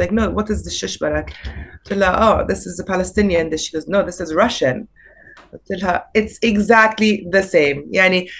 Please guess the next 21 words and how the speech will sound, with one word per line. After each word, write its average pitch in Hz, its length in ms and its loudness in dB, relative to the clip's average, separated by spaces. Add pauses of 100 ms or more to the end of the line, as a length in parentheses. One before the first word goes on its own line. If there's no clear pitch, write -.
(100)
<laughs> 587 1500 2
بعدين 240 480 4
قالت 269 180 0
لي 160 60 4
إنه 180 200 2
أبوها 185 240 2
فلسطيني 180 560 -2
وبدي، - 440 -4
بدي 165 140 -2
يعني 180 300 2
أساعدها 175 640 -2 (640)
to - 20 -2
find 170 360 0
him. 160 180 -4
الله 175 160 0
يرحمه 170 300 0
كان 160 260 -2
ميت، 147 380 -4
يعني 151 140 -2
لقيته، 165 500 0
بس، - 420 -10